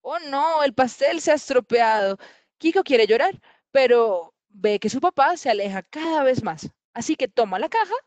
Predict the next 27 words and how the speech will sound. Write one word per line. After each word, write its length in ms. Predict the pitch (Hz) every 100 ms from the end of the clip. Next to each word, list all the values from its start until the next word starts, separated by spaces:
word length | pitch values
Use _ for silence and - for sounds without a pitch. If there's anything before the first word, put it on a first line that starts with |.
| _ _
se 180 | - 370
levanta 580 | 381 226 214 285 320 -
y 120 | 254
corre 360 | - 240 240 320
de 80 | 247
nuevo 300 | 202 254 302
detrás 340 | 220 185 175
de 140 | 233 320
él. 120 | 269 _ _ _
"¡Corre, 840 | 359 381 370 - 359 359 359 359 - - _ _
corre, 360 | 381 381 381
que 100 | 370 349
si 80 |
no, 100 | 359
no 100 | 349
la 60 | 359
alcanzas!". 880 | 359 - 370 381 - 359 320 - - _ _ _ _ _ _ _ _ _ _ _ _ _ _ _
Cuando 220 | 277 254
cree 260 | 254 226
haberlo 280 | 180 185 175
alcanzado, 640 | 180 294 330 349 277 339 480
su 180 | _ -
papá 420 | 302 233 269 392
entra 260 | 226 214 180
en 40 | 202
una 160 | 196
casa 480 | - 202 - 370